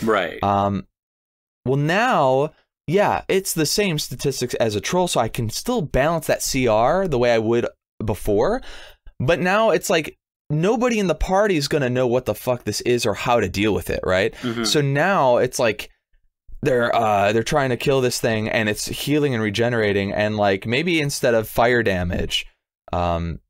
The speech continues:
Speaker 2: it's a completely di-, like, thunder damage or something. Like, it's a different energy type, but that's its weakness, right?
Speaker 1: Right.
Speaker 2: So, like, they might think, "Oh, this could be like a troll, and it might have a weakness,"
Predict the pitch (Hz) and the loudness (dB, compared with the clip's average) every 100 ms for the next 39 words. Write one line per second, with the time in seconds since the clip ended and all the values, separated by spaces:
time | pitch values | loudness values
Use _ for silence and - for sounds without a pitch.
0 | - 113 113 113 113 101 107 107 - 101 | -8 -6 -4 -2 0 0 0 -2 -2 -4
1 | - 107 98 92 78 78 - 85 80 76 | -2 -2 0 0 -2 -4 -6 -6 -6 -6
2 | 85 82 64 71 90 98 - 104 123 - | -6 -6 -8 -4 -4 -2 -2 0 0 -2
3 | 101 - - - 113 104 98 - 92 87 | -6 -8 -10 -2 0 0 0 0 0 0
4 | - 95 90 - 87 95 - 98 - 110 | -2 -4 -4 -4 -6 -6 -6 -8 -4 -2
5 | 104 107 104 90 82 - 160 147 131 - | -2 0 0 -2 -4 0 2 4 2 -2
6 | - - 143 156 156 165 156 - - - | -16 -6 -2 0 2 2 0 -6 -18 -6
7 | 180 151 - - 151 135 101 - 147 - | -4 -4 -6 -2 2 4 2 2 -2 -2
8 | - 160 120 113 98 104 180 139 - 87 | -4 -2 -2 0 2 0 0 -2 -2 -2
9 | 64 - - 117 113 113 117 120 - - | -2 -6 -4 -2 0 0 0 0 -2 -4
10 | 120 147 156 110 92 - 85 - | 0 2 2 0 -2 -6 -6 -6